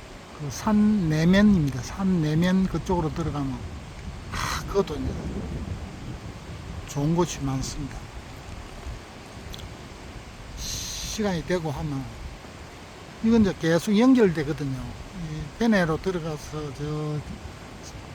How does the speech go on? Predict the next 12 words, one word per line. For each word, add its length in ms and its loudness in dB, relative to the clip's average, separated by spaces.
성남제에서 1300 6
또 300 -2
저 440 2
이제 220 -2
성남제에서 880 4
저 100 -4
얼음골로 580 2
갈 160 2
수 200 0
있으니까 560 0
빙 340 4
둘러도 400 6